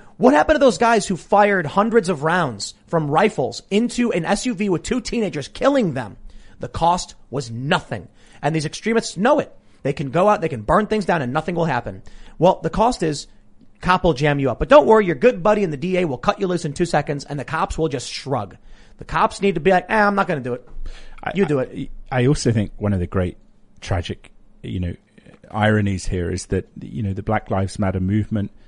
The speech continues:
Speaker 2: um, you know, trying to address, you know, real issues, uh, at the same time, the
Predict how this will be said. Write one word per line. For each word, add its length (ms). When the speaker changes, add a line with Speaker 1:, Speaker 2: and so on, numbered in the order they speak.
Speaker 2:
um, 320
you 180
know, 160
trying 180
to 100
address, 380
you 100
know, 180
real 260
issues, 480
uh, 100
at 160
the 80
same 240
time, 680
the 240